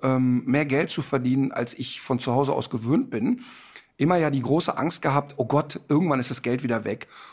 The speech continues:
Und hab das Geld sehr konservativ angelegt, und zwar in Immobilien. Und vermiete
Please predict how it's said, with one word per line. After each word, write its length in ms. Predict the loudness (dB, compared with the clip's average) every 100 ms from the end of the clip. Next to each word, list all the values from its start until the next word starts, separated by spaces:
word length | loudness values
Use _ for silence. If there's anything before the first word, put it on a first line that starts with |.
| _
Und 140 | -2 0
hab 100 | 0
das 140 | 0
Geld 240 | 0 -2 0
sehr 140 | 0
konservativ 840 | 2 2 2 0 0 0 -2 -2 -2
angelegt, 520 | 2 2 2 0 0
und 140 | -2 -2
zwar 480 | 2 4 4 0 0
in 360 | 2 2 -2 0
Immobilien. 800 | 2 2 2 2 2 -2 -8 -18 -20 -20 -20 -20 _
Und 180 | 0 2
vermiete 720 | 2 4 4 2 2 2 0